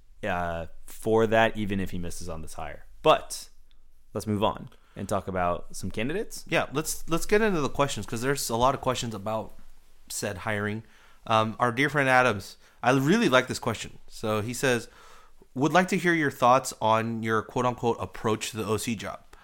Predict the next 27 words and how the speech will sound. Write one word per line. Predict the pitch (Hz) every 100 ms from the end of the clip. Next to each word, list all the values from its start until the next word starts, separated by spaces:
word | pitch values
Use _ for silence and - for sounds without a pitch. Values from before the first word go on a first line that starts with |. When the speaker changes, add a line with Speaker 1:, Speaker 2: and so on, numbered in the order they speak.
| - - -
Speaker 2:
Like, | 113 117
how | - 131 147
do | 160
you | 156 147
weight | 113 113 120 -
vari-, | 101 110 113 117 110 107 -
various | - 110 127 127
characteristics | - 117 - 101 127 - 165 -
such | 120 -
as | 110 98
experience, | 104 - 151 160 160 151 - - - - -
level, | 113 123 117 104 120 - - - -
like | 185 -
juco, | 120 117 117 113
F | 104 -
C | 110
S, | 104
F | 107 -
B | 107
S | 107 107
slash | - 104 98 -
position | 98 101 - 101
coach, | 113 113 - - - - - -
or | - 98
style | - 107 101
of | 87
play, | 165 165 160 151 143